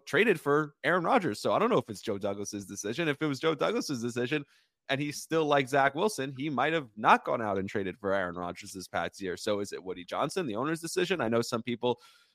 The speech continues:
have thought that maybe it has something to do with the owner, and Woody Johnson was enamored with the arm talent, and,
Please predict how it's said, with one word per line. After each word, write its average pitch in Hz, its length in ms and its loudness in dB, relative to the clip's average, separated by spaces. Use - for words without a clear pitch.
have 123 140 4
thought 135 220 6
that 131 120 2
maybe 135 300 0
it 139 80 2
has 135 180 4
something 139 240 -4
to 135 80 -8
do 143 140 -4
with 143 120 -2
the 143 120 0
owner, 180 260 4
and 101 140 -2
Woody 143 180 0
Johnson 170 460 0
was 101 160 -6
enamored 131 360 -2
with 170 120 -4
the 160 80 -2
arm 180 180 4
talent, 107 520 -2
and, 98 120 -8